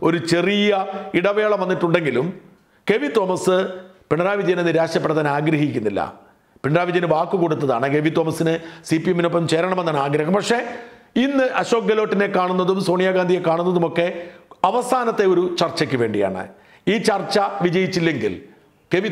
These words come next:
തോമസ് സി പി എമ്മിലേക്ക് തന്നെ പോകും. കാരണം കെ വി തോമസിനെ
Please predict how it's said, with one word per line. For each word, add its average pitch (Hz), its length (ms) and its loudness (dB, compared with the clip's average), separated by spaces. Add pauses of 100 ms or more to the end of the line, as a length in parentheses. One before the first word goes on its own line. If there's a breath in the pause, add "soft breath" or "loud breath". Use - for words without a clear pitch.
തോമസ് 147 360 0 (200)
സി - 140 -4
പി 143 100 -2
എമ്മിലേക്ക് 127 360 -2
തന്നെ 113 200 -2
പോകും. 110 300 -4
കാരണം 127 320 -2 (800 soft breath)
കെ 156 160 2
വി 262 160 -2
തോമസിനെ 151 460 0